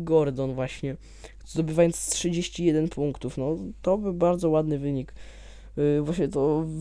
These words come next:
według mnie to chyba jednak dzięki niemu troszeczkę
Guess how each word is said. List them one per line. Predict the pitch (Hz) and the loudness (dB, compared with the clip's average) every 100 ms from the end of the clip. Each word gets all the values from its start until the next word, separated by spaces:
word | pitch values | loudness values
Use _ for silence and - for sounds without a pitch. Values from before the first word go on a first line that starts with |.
| 156 156 | -8 -2
według | 160 160 - | -2 -2 -2
mnie | 160 | -2
to | 160 | 0
chyba | - 165 151 156 | 2 4 6 6
jednak | 156 135 135 151 | 4 2 0 -4
dzięki | 165 175 180 185 | 0 -2 2 4
niemu | 185 170 151 | 6 4 2
troszeczkę | - 127 135 - - - | -2 -2 -2 -2 -4 0